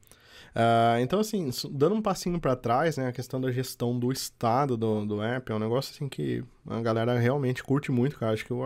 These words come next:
um dos artigos mais lidos é o Flutter Block Provider, que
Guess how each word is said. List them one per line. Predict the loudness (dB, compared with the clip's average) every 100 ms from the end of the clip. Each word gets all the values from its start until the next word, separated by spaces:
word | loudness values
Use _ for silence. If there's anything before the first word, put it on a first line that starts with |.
| -4
um | -4
dos | 0
artigos | 0 0 0
mais | 0 0 0
lidos | 0 0 0
é | 0
o | 0
Flutter | -2 2 2 2 0
Block | 4 4 4 2 -2
Provider, | 0 2 2 2 2 2 0
que | 0 -2